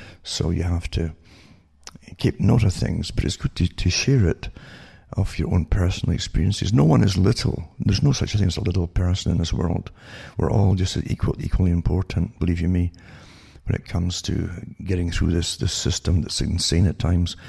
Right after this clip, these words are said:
and sharing what you're no-, you're noticing, uh, and experiencing as we go through chaos, planned chaos, um, and, and putting your own thoughts to it, because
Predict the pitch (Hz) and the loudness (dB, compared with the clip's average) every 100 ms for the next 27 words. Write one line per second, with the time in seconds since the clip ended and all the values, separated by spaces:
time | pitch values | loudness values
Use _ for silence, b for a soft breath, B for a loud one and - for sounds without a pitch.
0 | B B B B - 92 85 - 90 87 | B B B B 0 0 0 0 0 0
1 | 87 - 87 87 - - 90 82 95 - | -4 -6 -4 -2 -2 -2 0 2 2 0
2 | - - - - B B B B B _ | -2 -4 -10 -18 B B B B B _
3 | - - 104 104 - 95 101 - 92 92 | -12 -6 -6 -4 -4 -4 -4 0 2 2
4 | 92 - - 82 87 90 - 90 - 92 | 2 -2 -4 -6 -6 -4 -2 -2 -2 -2
5 | - 92 85 - - - - 87 90 87 | 0 0 0 -6 -8 -4 0 2 2 0
6 | - - 90 82 85 - - B B B | -2 -2 0 -2 -6 -10 -14 B B B
7 | B B B B _ _ - 85 82 82 | B B B B _ _ -6 -4 -2 -4
8 | - - 82 - 92 - 92 - - 78 | -6 -10 -10 -2 0 0 0 0 0 2
9 | 87 85 - 90 - - - - - - | 2 2 0 0 -2 -8 -4 -2 -2 -2
10 | 95 - - | -6 -4 -4